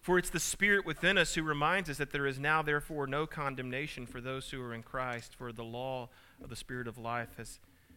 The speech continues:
set you free in Christ Jesus from the law of sin and death. That's the Spirit's work.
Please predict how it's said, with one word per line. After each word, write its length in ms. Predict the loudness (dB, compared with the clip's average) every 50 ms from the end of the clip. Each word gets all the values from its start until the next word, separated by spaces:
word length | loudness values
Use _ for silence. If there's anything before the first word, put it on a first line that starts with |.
| -20 -18 -10
set 220 | -8 -6 -6 -6
you 100 | -8 -10
free 300 | -12 -12 -8 -6 -6 -6
in 80 | -6 -8
Christ 360 | -8 -8 -6 -6 -6 -8 -8
Jesus 200 | -8 -8 -8 -8
from 120 | -10 -10
the 40 | -10
law 220 | -8 -8 -6 -6
of 80 | -8 -8
sin 180 | -10 -10 -10 -10
and 80 | -10
death. 120 | -8 -4 -2
That's 160 | -2 -2 -4
the 100 | -6 -8
Spirit's 480 | -10 -4 0 0 0 2 0 -2 -4
work. 380 | -4 -2 -2 -2 -2 -4 -10 -12